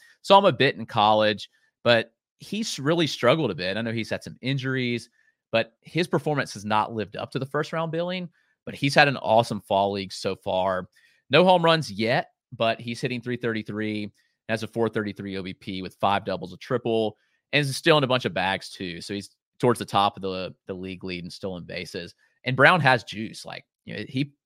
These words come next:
put some pretty eye-popping E Vs up. Like, his college E Vs were incredible. And the contact skills, I think, are, are there too. I just looking forward to seeing, like,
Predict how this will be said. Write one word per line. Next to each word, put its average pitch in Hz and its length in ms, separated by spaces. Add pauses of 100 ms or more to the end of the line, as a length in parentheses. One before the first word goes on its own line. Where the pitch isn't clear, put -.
put 147 160
some 156 140
pretty 139 240
eye-popping 113 440
E 98 140
Vs 95 320
up. 127 280
Like, 127 280
his - 180
college 104 380
E 104 80
Vs 98 280
were 82 380 (540)
incredible. 120 680 (440)
And 101 360
the 113 80
contact 123 460
skills, 107 260
I 101 80
think, 104 240
are, 107 380
are 110 140
there 101 200
too. 98 420
I 90 80
just - 320 (220)
looking 120 240
forward 110 220
to 95 40
seeing, 104 380
like, 90 220